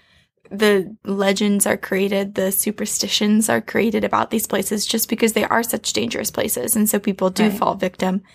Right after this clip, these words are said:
Speaker 1: to these places more frequently, whether it be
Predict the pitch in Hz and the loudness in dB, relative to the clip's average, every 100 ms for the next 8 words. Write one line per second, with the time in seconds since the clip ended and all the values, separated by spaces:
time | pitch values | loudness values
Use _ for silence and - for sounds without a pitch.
0 | _ _ _ 151 - _ _ - 190 190 | _ _ _ -20 -20 _ _ 0 4 4
1 | 185 180 - 175 180 170 - 170 180 160 | 4 0 0 -2 0 -2 -2 -4 -4 -4
2 | - - 170 180 180 185 170 185 170 175 | -4 -4 -2 0 0 -2 -2 -2 -2 -4